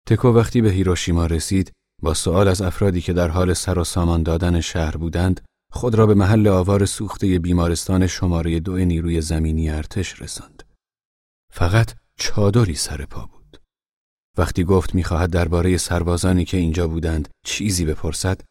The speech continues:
سه دفترچه یادداشت برای جستجو به او دادند. "خیلی زحمت کشیده اید، اما درباره شخصی که شما جستجو می‌کنید، یعنی در واقع درباره سربازان آشپزخانه، در این دفترچه‌ها چیزی نوشته نشده است.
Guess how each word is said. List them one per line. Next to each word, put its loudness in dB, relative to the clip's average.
سه -6
دفترچه -2
یادداشت 0
برای -2
جستجو -8
به -12
او -14
دادند. -20
"خیلی 2
زحمت -2
کشیده -10
اید، -20
اما 8
درباره 6
شخصی 0
که 0
شما 4
جستجو 0
می‌کنید، 0
یعنی 6
در 6
واقع 4
درباره 4
سربازان 2
آشپزخانه، 2
در 4
این 6
دفترچه‌ها 0
چیزی -4
نوشته 0
نشده -6
است. -20